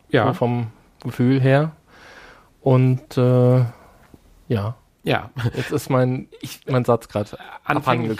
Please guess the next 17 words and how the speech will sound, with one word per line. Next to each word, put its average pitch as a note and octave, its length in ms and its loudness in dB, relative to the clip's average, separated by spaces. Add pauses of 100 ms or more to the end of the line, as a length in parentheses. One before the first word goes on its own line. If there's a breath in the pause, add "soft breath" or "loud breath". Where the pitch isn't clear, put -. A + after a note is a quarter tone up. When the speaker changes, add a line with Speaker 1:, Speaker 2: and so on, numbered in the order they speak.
Speaker 2:
abhandengekommen. - 460 -2
Speaker 1:
anfänglich C3 440 -6
war A#2+ 140 0
ich - 160 -10
ein G#2 160 -8
bisschen D3+ 340 -4
von A2+ 120 -10
der G#2+ 100 -6
Kameraposition D3 960 -4
irritiert. B2+ 460 -4
Das A#2+ 120 -4
war B2+ 80 0
bei A2 140 -2
Drive A#2 280 -4
Club - 200 -8
nicht A2+ 160 -8
schlecht, - 320 -6